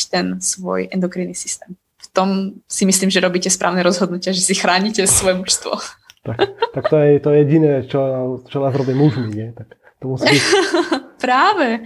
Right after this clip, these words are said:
Speaker 1: A ženy sú práve ženské tým, že majú tú ovuláciu, pretože
Speaker 2: Mm.
Speaker 1: stretnúť ženy počas ovulácie, tak, e,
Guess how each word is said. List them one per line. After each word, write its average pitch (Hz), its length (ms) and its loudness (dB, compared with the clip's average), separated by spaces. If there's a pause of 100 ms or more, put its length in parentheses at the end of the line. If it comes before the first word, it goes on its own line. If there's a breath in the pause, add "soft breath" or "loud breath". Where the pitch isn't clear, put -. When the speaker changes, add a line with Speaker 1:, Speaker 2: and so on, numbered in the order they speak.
(160 loud breath)
Speaker 1:
A - 140 0
ženy 233 240 2
sú 233 160 0
práve 233 260 2
ženské 233 380 2
tým, 233 160 -2
že 226 160 0
majú 226 160 2
tú 220 60 -2
ovuláciu, 214 500 0
pretože 196 400 -2
Speaker 2:
Mm. 196 40 -14 (300 loud breath)
Speaker 1:
stretnúť 214 400 -2
ženy 214 200 2
počas 208 340 -2
ovulácie, 208 640 2
tak, 202 320 0
e, 196 400 -2